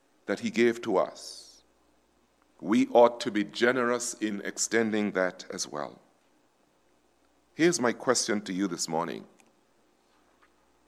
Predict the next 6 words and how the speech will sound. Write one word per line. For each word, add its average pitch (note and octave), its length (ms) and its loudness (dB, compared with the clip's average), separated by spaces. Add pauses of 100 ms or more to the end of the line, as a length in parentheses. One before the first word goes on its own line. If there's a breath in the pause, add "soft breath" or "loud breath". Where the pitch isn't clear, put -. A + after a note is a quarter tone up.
(680)
Who F#3+ 500 0 (220)
needs G2 760 -2 (320)
your G#2 540 -2 (220)
forgiveness? - 960 -14 (1700)
A - 80 -10
wife? D#2+ 440 -4